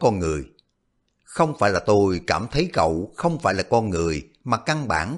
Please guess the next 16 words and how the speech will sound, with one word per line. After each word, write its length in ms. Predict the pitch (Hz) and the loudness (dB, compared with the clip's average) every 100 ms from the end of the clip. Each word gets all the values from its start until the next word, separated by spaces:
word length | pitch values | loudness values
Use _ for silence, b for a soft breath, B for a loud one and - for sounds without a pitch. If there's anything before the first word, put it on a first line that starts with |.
| - | -4
cậu 200 | 87 92 | -2 -2
không 280 | - 135 98 | -2 -4 -2
phải 120 | 107 | -2
là 80 | 95 | -2
người." 340 | 80 80 69 _ _ _ _ _ _ _ | -4 -6 -8 _ _ _ _ _ _ _
Dương 300 | 113 120 95 - | 2 2 2 -2
Tử 140 | 90 | -2
Mi 300 | 107 92 85 | 0 0 0
đứng 240 | 98 117 | -2 -2
lên, 280 | 120 90 80 - _ | 2 0 0 -8 _
liếc 240 | 120 160 - | 2 2 2
xéo 240 | 120 143 | 0 0
người 240 | 196 80 - | 2 -2 0
kia. 180 | 87 82 - _ _ _ _ _ _ - | 0 0 -4 _ _ _ _ _ _ 2
"Rốt 140 | 254 - | 2 2
cuộc 220 | 104 92 | 4 2